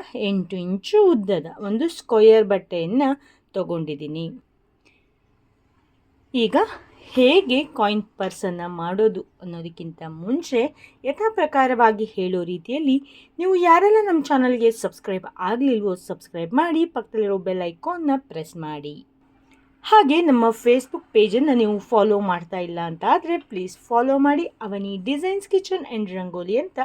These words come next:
ಅದರ ಹೆಸರು. ಈಗ ಎಂಟು by ಎಂಟು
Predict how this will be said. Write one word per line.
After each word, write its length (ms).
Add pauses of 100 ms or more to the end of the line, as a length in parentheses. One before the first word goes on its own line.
(160)
ಅದರ 160 (160)
ಹೆಸರು. 340 (840)
ಈಗ 220 (480)
ಎಂಟು 260 (140)
by 100 (240)
ಎಂಟು 220